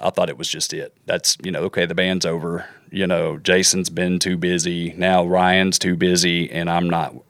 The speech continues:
working with anybody else. You know, I mean, like, when, when Jason was, his time was coming to an end, Ryan was the only person that we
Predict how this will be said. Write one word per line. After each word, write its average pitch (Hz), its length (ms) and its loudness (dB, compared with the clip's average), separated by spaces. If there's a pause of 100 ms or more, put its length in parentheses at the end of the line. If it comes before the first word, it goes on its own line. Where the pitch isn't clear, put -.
(120)
working 82 360 -2
with 76 140 -6
anybody 73 520 -6
else. 69 300 -6
You 82 120 -8
know, 80 160 -4
I - 20 -6
mean, 78 180 -8
like, 78 220 -10 (220)
when, 92 320 0 (440)
when 92 180 2
Jason 95 760 4
was, 90 400 -2 (200)
his 104 200 0
time 90 260 4
was 80 120 0
coming 85 280 -4
to 87 160 -2
an 82 80 -4
end, 85 240 -4
Ryan 92 520 4
was 87 240 0
the 82 260 -8 (340)
only 98 420 4
person 87 520 0
that 82 200 -2
we 90 640 -4